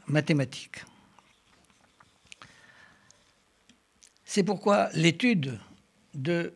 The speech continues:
l'éthique pour elle-même, en suivant sa progression, sans a priori métaphysique ou idéologique, peut apporter à la philosophie des sciences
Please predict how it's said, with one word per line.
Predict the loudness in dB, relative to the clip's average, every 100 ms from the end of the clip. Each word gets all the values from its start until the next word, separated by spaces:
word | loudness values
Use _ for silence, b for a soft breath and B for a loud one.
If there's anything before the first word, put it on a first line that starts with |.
| _
l'éthique | 2 4 4 2 -2 -2
pour | 2 4
elle-même, | 4 2 -2 -4 -10 b b b b b b -2
en | 0
suivant | 2 2 2 2
sa | 0
progression, | 0 0 2 0 -2 -4 -6 B B B B B B
sans | -4 0 2 2
a |
priori | 2 4 4 4 4 2 0
métaphysique | 0 2 2 0 0 0 -2 -2 -6
ou | 0 2
idéologique, | 6 6 6 2 -2 -4 -8 -20 B B B B B 0
peut | 2 4
apporter | 4 2 2 2
à | 4
la |
philosophie | 2 2 4 2 0
des | 0 0
sciences | 0 -2 -2